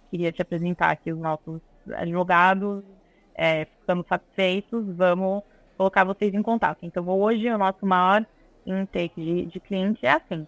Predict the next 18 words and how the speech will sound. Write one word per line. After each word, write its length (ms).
é 140
no 120
boca 240
a 40
boca. 160
É, 420
é, 460
é, 200
acho 120
que 60
a 20
maioria 260
dos 180
escritórios 480
de 60
advocacia 540
são 140
assim. 360